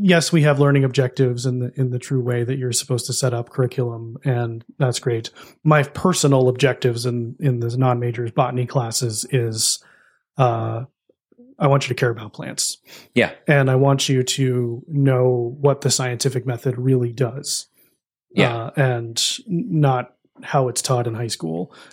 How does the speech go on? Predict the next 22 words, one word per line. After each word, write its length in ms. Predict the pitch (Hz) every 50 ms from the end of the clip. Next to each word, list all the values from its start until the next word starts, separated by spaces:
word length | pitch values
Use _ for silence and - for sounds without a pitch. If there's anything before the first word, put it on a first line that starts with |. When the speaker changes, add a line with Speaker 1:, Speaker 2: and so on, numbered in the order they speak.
| - -
Speaker 1:
And 120 | 147 135
so 80 | - 156
if 140 | 147 143 -
we 60 | 165
put 180 | 139 190 - -
those 160 | 226 202 202
two 140 | - 196 185
things 240 | - 175 160 143
together 560 | - 151 139 156 156 151 139 139 135 127 131 135
into, 560 | - 147 143 139 139 - 143 135 131 127 131 -
you 100 | 147 139
know, 160 | 127 120 120 120
learning 320 | 127 147 151 151 151 147 143
about 200 | 135 135 131 127
the 60 | 139
scientific 480 | - 139 135 131 127 - 135 123 127 123
method, 440 | 131 123 120 - 131 120 120 120 - - - - _ _ -
learning 240 | 147 143 143 151 143
about 200 | 139 135 131 131
evolution, 720 | 131 123 123 120 123 123 - - 131 123 120 120 120 127
learning 320 | - 135 135 135 135 131 131
about, 460 | 127 123 - 127 123 123 123 120 -